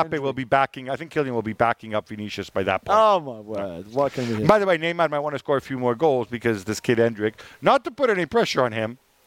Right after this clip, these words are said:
Speaker 1: you know, you might wanna make it a little bit harder for Endrick to beat your record in a few years'
Speaker 2: Yeah,
Speaker 1: time.
Speaker 2: okay, maybe. Maybe, maybe.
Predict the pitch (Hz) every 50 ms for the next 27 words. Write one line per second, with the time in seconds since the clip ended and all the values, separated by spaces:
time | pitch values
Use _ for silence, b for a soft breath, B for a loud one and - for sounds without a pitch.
0 | b b b b b b 170 151 113 101 - - 214 269 254 202 180 170 160 156
1 | 156 139 135 147 143 135 120 135 127 - - - 127 135 123 107 104 95 - 113
2 | 113 - 117 117 110 113 107 - - 117 98 92 113 - - 107 107 110 104 -
3 | - 107 98 95 - - 107 101 95 - 196 190 156 151 160 151 - 123 127 143
4 | 139 120 90 - - _ _ - - 113 101 92 90 87 82 71 73 80